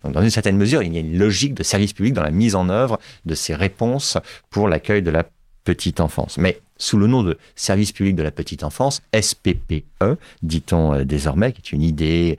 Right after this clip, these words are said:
qui, euh, se développe depuis une vingtaine d'années, qui est devenue un projet gouvernemental explicite.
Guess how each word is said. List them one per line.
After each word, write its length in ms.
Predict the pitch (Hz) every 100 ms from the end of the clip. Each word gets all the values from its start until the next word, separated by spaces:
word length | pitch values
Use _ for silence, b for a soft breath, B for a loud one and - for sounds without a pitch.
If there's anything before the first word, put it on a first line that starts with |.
| B B B
qui, 400 | - 73 78 78
euh, 80 | 62
se 200 | - -
développe 400 | 76 69 82 76
depuis 260 | 76 -
une 100 | 76
vingtaine 320 | 76 73 73 71
d'années, 260 | 95 175
qui 120 | -
est 20 | 76
devenue 380 | 92 95 117
un 80 | 76
projet 340 | - 82 82 92
gouvernemental 800 | 78 71 73 76 71 82 78 - B B 95
explicite. 720 | - - - 78 - 147 -